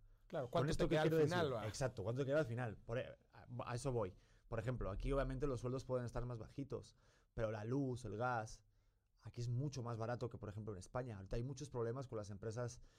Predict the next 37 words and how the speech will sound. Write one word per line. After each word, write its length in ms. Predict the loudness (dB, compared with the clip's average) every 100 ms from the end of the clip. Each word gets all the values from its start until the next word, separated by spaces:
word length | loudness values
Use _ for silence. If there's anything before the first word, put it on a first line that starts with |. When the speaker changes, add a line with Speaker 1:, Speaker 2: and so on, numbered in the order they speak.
| -20 -20 _
Speaker 2:
este, 260 | -6 -2 -2
de 140 | 0
gas 420 | 0 2 2 0
y 60 | -2
de 60 | -4
electricidad 540 | -4 -6 -6 -4 0
allá 200 | 0 0
y 140 | 0 -4
de 100 | -2
agua, 460 | -2 2 0 0 -8 -18
Speaker 1:
Mm. 40 | -18 -16
Speaker 2:
porque 240 | -10 -8 -6
sabes 220 | -6 -6
que 80 | -6
están 180 | -6 -4
conjuntas, 800 | -4 -2 -4 0 0 0 -4 -6
la 100 | -6
electricidad 460 | -4 -4 -4 -4
y 80 | -2
el, 280 | -2 -2 -4
y 60 | -6
el 80 | -6
gas 180 | -4 -2
allá, 420 | 0 0 -2 -6 -8
y, 260 | -8 -6 -8
y, 440 | -8 -6 -8 -12 -18
y 40 | -6
de 60 | -6
repente 540 | -4 -6 -4 -4 -6 -14
se 160 | -14
pueden 340 | -8 -6 -6 -6 -6
meter 280 | -6 -4 -4
en 160 | -6
trescientos 580 | -8 -8 -8 -8 -8 -8
euros 500 | -8 -4 -4 -4 -8 _
al 100 | -10
mes, 400 | -6 -6 -6 -10